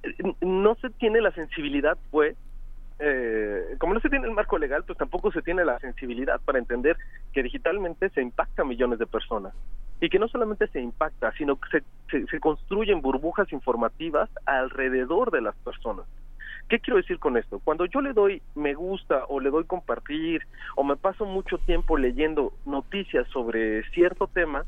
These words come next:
lo que hacen las redes sociales y lo que hacen los algoritmos de distribución de noticias en Google, en Facebook, en Twitter, etcétera, es, eh, eh, eh, es, em, identificar cuáles son los gustos que tengo y por lo tanto si yo me paso mucho tiempo viendo este tipo de noticias, entonces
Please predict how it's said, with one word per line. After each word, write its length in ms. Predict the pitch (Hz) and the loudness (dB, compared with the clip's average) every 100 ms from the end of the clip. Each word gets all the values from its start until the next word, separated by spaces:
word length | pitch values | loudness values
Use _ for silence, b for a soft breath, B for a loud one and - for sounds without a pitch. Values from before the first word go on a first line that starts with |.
| - b b b | -8 b b b
lo 160 | - 131 | 0 2
que 100 | 160 | 2
hacen 200 | 156 175 | 0 2
las 120 | 151 | 2
redes 220 | 135 156 - | 4 2 0
sociales 440 | - 175 160 143 - | -4 0 2 0 -2
y 40 | |
lo 100 | 104 | -2
que 100 | - | 2
hacen 180 | 131 156 | 0 0
los 140 | 127 117 | -2 -2
algoritmos 420 | 117 123 135 135 | 0 0 0 0
de 100 | 123 | 0
distribución 560 | 113 - 120 117 151 | -2 -6 -6 -2 2
de 100 | 139 | 2
noticias 600 | 131 123 - 151 - 120 - | 2 0 -2 -4 2 2 2
en 200 | 117 110 | 0 -2
Google, 580 | - 143 147 131 131 110 | 0 2 2 2 2 2
en 80 | 107 | 2
Facebook, 500 | 131 131 135 120 107 | 4 4 2 -4 -6
en 100 | 101 | -6
Twitter, 320 | 135 131 120 | -6 0 0
etcétera, 460 | 113 147 139 151 - | 0 0 2 2 2
es, 200 | 143 139 - - - - - - | 0 -2 -4 -10 -12 -14 -18 -6
eh, 300 | 143 135 123 - | 0 2 2 0
eh, 160 | 156 - | -2 0
eh, 140 | 170 - - - | -2 -2 -4 -2
es, 120 | 202 - - - | -2 -6 -12 -2
em, 300 | 156 139 123 - | 0 0 -4 -2
identificar 640 | 170 156 - - 190 202 | 0 0 -4 -4 -2 -2
cuáles 220 | 190 175 | -2 -4
son 120 | 175 | -2
los 160 | 165 139 | -2 -2
gustos 320 | 147 - 127 | -4 -6 -6
que 100 | - | -6
tengo 420 | 123 156 143 110 - - | -2 0 0 -2 -6 -10
y 80 | |
por 220 | 147 135 127 | -4 -2 -2
lo 80 | |
tanto 320 | 127 160 151 156 | 0 -2 -2 -8
si 100 | 131 120 | -10 0
yo 100 | 175 | 2
me 120 | 185 | 2
paso 260 | - 165 170 | 0 -2 -2
mucho 340 | 156 175 - | -4 -2 -4
tiempo 320 | - 160 147 | -4 -4 -2
viendo 280 | 120 147 143 | 0 0 0
este 160 | 143 139 | -4 -8
tipo 260 | 143 - | -8 2
de 80 | 143 | 2
noticias, 420 | 156 185 175 160 160 | 2 -2 0 0 2
entonces 280 | 131 151 | 0 -2